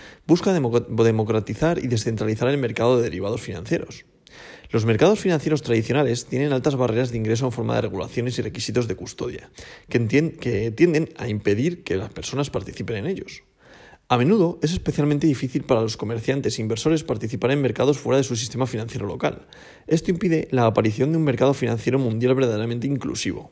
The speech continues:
y limita la participación a un puñado de instituciones que pueden permitirse la debida diligencia y los procedimientos jurídicos necesarios.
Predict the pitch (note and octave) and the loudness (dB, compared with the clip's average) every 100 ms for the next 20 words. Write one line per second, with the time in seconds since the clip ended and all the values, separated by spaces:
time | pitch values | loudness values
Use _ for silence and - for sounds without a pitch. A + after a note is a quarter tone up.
0 | _ - C3 B2+ C#3+ D#3+ D3 A2 A2 A2 | _ 0 2 4 4 2 4 2 0 -2
1 | A#2+ A#2+ D3 C#3 C3+ C3+ B2+ C#3 B2 A2 | -2 0 2 2 0 0 2 2 2 -2
2 | A2+ A2 C#3 B2+ - - - - A2+ B2+ | -4 0 0 0 -6 -20 -4 0 4 6
3 | C#3 C3 A2+ B2+ - C#3 A#2 A2+ C3 B2+ | 4 2 2 0 2 4 4 4 4 2
4 | A2+ - C3+ C#3 D3 B2 A2+ A2+ A#2 A#2+ | 0 0 -2 2 0 0 -2 -2 -2 -2
5 | B2+ - - C3 F3 C#3+ G#2+ A2+ A#2 A#2+ | -2 -4 2 4 4 0 -6 -6 -10 -8
6 | - - - | -8 -10 -14